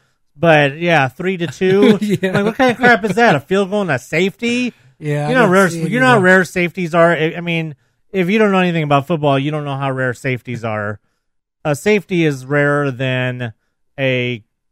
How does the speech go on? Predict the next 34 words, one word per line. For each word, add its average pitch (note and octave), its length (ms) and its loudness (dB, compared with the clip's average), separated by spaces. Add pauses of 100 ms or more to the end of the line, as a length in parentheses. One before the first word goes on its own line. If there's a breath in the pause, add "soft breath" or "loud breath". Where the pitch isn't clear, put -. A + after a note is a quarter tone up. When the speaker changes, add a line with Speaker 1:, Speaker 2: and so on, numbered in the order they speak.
(300)
Speaker 1:
grand C#3+ 340 -4
slam. G3 680 -8 (500)
You, A#3 280 -6
Speaker 2:
No, D3+ 420 -4
there's E3 160 -6
more D#3+ 200 -4
grand D3 280 -8
slams C3+ 320 -12
probably C#3 240 -6
than B2+ 160 -16
a B2 40 -18
safety. B2+ 160 -14
Speaker 1:
Well, G3+ 100 -6
that's - 60 -12
what A#3+ 120 0
I - 20 -4
mean. A#3+ 160 -4
I D3+ 60 -2
said D#3+ 220 -6
it's C3 100 -20
rarer D#3 420 -2
than B2+ 220 -4
Speaker 2:
Oh. B2+ 400 -4
Speaker 1:
a, C#3+ 40 -6
a - 40 -8
safety G#3 340 -4
is D3+ 120 -2
rarer D3 380 0
Speaker 2:
Okay. C3+ 80 -2
Speaker 1:
than C3+ 140 -4
a B2+ 60 -10
grand C3 300 -6
slam. C#3 460 -10
Speaker 2:
Okay. B2+ 420 -16